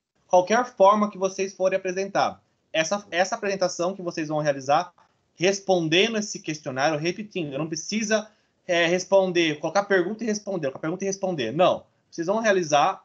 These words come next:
um, uma apresentação da forma que vocês desejarem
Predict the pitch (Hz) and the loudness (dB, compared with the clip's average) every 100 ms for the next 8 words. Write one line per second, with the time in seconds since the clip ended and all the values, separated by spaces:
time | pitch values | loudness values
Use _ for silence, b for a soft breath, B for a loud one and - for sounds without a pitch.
0 | - 160 156 156 151 147 147 185 214 208 | -10 -8 -6 -6 -8 -4 -4 -2 0 0
1 | 196 170 - 135 135 202 - _ _ _ | 0 -2 0 2 2 -2 -10 _ _ _
2 | _ _ _ 135 165 185 220 202 196 180 | _ _ _ 0 2 0 0 -6 -2 -2
3 | 160 139 196 233 202 180 135 123 127 151 | -4 -2 -2 0 -2 0 2 4 2 0
4 | 196 | -8